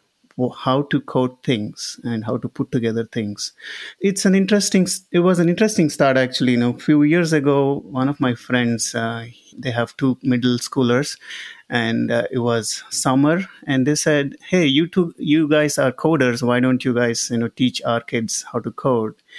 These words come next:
You know, we have been in the industry f-, working as professional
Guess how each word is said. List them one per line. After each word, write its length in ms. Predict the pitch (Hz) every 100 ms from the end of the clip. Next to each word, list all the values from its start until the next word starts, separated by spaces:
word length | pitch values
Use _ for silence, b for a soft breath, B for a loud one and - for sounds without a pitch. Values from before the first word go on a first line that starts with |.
| B B B B B
You 120 | - 147
know, 80 |
we 180 | 143 151
have 100 | 180
been 200 | 180 175
in 100 | 165
the 100 | 160
industry 540 | 156 147 151 - 151 147
f-, 240 | 143 -
working 360 | 123 127 143 127
as 200 | 117 -
professional 720 | - 123 131 - 135 120